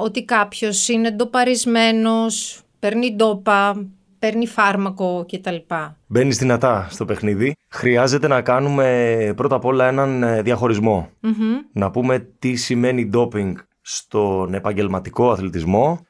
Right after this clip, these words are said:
Speaker 2: και τι σημαίνει ντόπινγκ στον όχι επαγγελματικό αθλητισμό, που είναι ερασιτεχνικός και οι απλοί ασκούμενοι.
Speaker 1: Θεωρώ ότι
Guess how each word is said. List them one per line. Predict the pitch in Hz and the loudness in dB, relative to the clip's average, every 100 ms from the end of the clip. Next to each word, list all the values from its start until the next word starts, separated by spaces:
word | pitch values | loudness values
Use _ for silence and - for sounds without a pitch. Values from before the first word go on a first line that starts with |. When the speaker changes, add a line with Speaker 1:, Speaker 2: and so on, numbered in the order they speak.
| _ | _
Speaker 2:
και | - 113 | -8 -4
τι | 156 | -2
σημαίνει | 151 147 151 135 | -2 -2 0 -2
ντόπινγκ | 101 135 139 160 | 0 0 0 -4
στον | - 131 123 | -2 -2 0
όχι | - 156 120 | 0 2 2
επαγγελματικό | 104 95 95 92 90 | -2 0 -2 -2 -2
αθλητισμό, | 92 92 85 82 87 | -2 -2 -4 -2 -2
που | 82 123 | 0 0
είναι | 135 117 98 85 _ | 2 2 0 -4 _
ερασιτεχνικός | _ 110 110 - 98 101 98 156 196 - - - _ _ _ _ _ | _ 0 0 -2 -2 -2 2 2 2 0 -4 -8 _ _ _ _ _
και | - 160 156 156 156 | 0 2 2 -2 -4
οι | 151 151 | -2 0
απλοί | 139 143 160 160 | 0 0 0 2
ασκούμενοι. | 139 - 156 135 104 87 | 0 2 2 2 2 -2
Speaker 1:
Θεωρώ | 78 247 226 226 269 | -2 0 0 2 0
ότι | 320 - 330 320 277 - | -2 -4 -4 -4 -6 -4